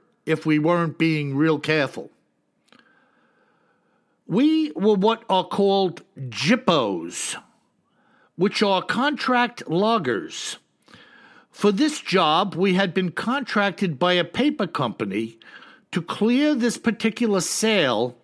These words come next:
and haul it to the mill. It was late in the afternoon that I started to get wind of what I can only describe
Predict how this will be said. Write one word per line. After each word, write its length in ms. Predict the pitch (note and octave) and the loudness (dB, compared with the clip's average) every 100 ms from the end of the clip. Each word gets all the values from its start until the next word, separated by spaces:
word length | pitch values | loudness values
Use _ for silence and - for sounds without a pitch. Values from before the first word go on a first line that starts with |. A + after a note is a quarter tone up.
| _ - - - - _ | _ -20 -20 -20 -20 _
and 200 | D#3+ D#3+ | 0 0
haul 400 | C3+ G#3 B3 G#3 | 0 2 4 2
it 240 | F3 - | 0 -4
to 100 | - | -4
the 140 | F3 F#3 | 2 2
mill. 400 | G#3+ A#3+ - - _ _ _ _ _ _ _ _ _ _ _ _ _ _ _ - - - - - _ _ _ _ _ _ _ _ - | 4 2 0 -6 _ _ _ _ _ _ _ _ _ _ _ _ _ _ _ -20 -20 -20 -20 -20 _ _ _ _ _ _ _ _ -2
It 80 | G#3+ | 2
was 200 | A3+ F#3+ | 2 4
late 340 | C4 F4 E4+ - - | 4 2 0 -10 0
in 120 | A3 | 2
the 200 | A3 G#3 | 4 4
afternoon 800 | G#3 G3+ G3+ F#3+ G#3 C3+ F2 D2+ _ _ _ _ _ _ _ | 2 2 0 4 4 2 -4 -12 _ _ _ _ _ _ _
that 240 | C#3+ F#3 | 2 4
I 100 | F#3+ | 4
started 500 | F#3 - B3+ D4+ E4 | 0 2 2 2 2
to 80 | C4+ | 0
get 320 | G3 A3+ A3+ | 2 2 2
wind 640 | D3+ E3+ F#3 C#3 C#3 C3 - _ _ - _ _ _ _ _ | 0 4 4 2 -2 -8 -14 _ _ -20 _ _ _ _ _
of 180 | E3 D#3+ | 0 2
what 200 | G#3 G#3 | 2 2
I 100 | F#3+ | 0
can 200 | - F#3+ | 2 0
only 340 | F3+ A#3 C#4+ A#3+ | 2 2 2 2
describe 840 | A3 - - F#3+ F3 D#3+ E3 | 0 0 0 4 6 6 2